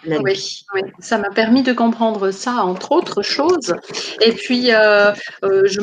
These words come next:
Speaker 2: je, je, je me permets une petite parenthèse, puisque tu parles de où trouver des émissions. Vous trouverez aussi toutes les émissions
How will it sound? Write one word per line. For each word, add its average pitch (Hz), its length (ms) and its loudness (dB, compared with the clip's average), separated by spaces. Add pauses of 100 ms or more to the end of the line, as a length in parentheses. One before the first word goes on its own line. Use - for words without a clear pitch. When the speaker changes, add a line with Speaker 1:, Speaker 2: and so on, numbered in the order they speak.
(140)
Speaker 2:
je, 190 220 0
je, 185 240 -2
je 185 160 -6
me 185 140 -4
permets 208 300 -4
une 208 60 -8
petite - 200 -16
parenthèse, 208 420 -4
puisque - 280 -12
tu 190 140 -12
parles 208 200 -2
de 196 220 2
où 208 100 -8
trouver - 280 -4
des 381 200 -2
émissions. 359 400 0
Vous 247 160 0
trouverez 233 360 2
aussi 220 320 -2
toutes 392 200 2
les 285 180 0
émissions 254 440 -2